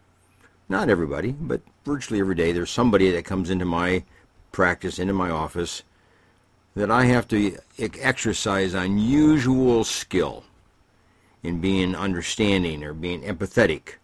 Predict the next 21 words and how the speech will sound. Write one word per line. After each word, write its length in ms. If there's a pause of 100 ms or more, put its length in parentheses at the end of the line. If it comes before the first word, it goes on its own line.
(760)
or 120
being 360
considerate 720
or 80
being 260
open. 400 (1500)
But, 120
you 60
know, 120
it's 120
not 160
just 220
that. 260
It's 400
in 160
the 80
course 320
of 120
our 160
daily 240
life. 500